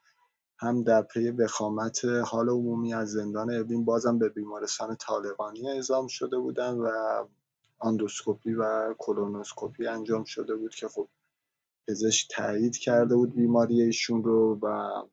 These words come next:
حالا صحبت‌هایی که اون موقع بود، اه، زمانی که من رجای شهر بودم و، اه،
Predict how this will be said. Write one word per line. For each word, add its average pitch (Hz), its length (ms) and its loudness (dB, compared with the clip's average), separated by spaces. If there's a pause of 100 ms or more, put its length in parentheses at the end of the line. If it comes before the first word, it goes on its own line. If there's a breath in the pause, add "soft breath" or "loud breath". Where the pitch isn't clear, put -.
(320)
حالا 110 360 -2 (340)
صحبت‌هایی 120 760 2
که 135 120 0
اون 123 140 4
موقع 113 260 2
بود، 127 420 -4 (140)
اه، 98 460 -10 (240)
زمانی 107 320 0
که 117 120 -4
من 110 220 2
رجای 104 300 2
شهر 104 440 0
بودم 101 360 -6
و، 98 40 -6
اه، - 1400 -10